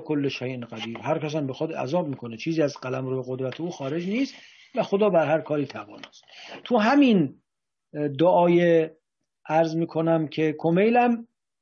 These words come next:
و کنت انت الرقیب علی من ورائهم و شاهد لما خفی عنهم، بعد امام اینجوری در دعا میگه که «فبرحمتک اخفیته و بفضلک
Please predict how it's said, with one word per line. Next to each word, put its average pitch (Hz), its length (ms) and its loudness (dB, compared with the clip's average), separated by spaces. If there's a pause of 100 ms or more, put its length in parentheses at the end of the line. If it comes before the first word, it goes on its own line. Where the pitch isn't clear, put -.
(100)
و 170 120 0
کنت 170 280 -2
انت 160 260 0
الرقیب 160 460 0
علی 156 420 2
من 156 200 -4
ورائهم 151 600 -2
و 147 60 -4
شاهد 147 400 -4
لما 147 320 -4
خفی 151 320 -6
عنهم، 156 340 -4
بعد 220 280 2 (720)
امام 190 440 2 (320)
اینجوری 143 300 -4
در 202 160 2
دعا 147 260 -2
میگه 135 240 -6
که 127 320 -8 (260)
«فبرحمتک 180 1080 -2 (520)
اخفیته 120 680 -8 (760)
و 139 80 -8
بفضلک 165 920 -4